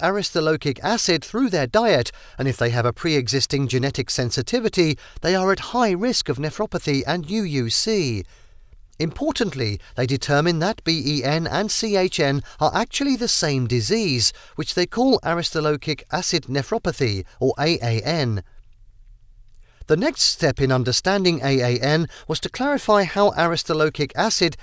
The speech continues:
interacts with the body physiologically and why this leads to severe health issues. To do this, Professors Grolman and Johnson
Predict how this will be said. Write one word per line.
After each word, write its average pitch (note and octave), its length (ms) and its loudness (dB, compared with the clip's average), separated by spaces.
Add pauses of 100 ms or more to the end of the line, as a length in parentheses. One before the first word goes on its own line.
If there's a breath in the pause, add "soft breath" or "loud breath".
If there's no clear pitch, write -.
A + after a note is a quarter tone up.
(100)
interacts G#3 640 -2
with F3+ 120 0
the F3+ 80 2
body D#3 320 0
physiologically D#3 920 0 (300 loud breath)
and D#3+ 160 0
why B3+ 140 4
this C4+ 240 -2
leads A#3+ 320 -2
to F3+ 120 0
severe F3+ 520 2
health A3+ 400 -4
issues. G#2 600 -2 (1000 soft breath)
To D3 100 -2
do D4+ 220 0
this, B2+ 340 2 (180 soft breath)
Professors D#3+ 500 0
Grolman G3 460 4
and C#3+ 200 0
Johnson F3+ 520 2